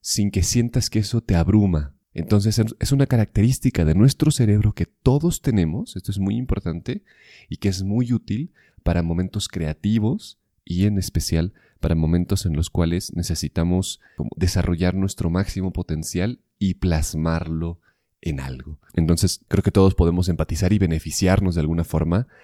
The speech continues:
de este estado. El estado de flujo es como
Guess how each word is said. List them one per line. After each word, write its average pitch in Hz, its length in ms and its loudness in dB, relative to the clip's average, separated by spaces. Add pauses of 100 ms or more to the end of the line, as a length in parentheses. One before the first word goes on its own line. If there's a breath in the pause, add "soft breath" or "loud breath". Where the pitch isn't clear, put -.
(140)
de 78 160 4
este 80 220 2
estado. - 420 -6 (160)
El 143 140 6
estado 175 340 4
de 139 80 2
flujo - 560 2 (420 soft breath)
es - 360 0 (100)
como 107 540 4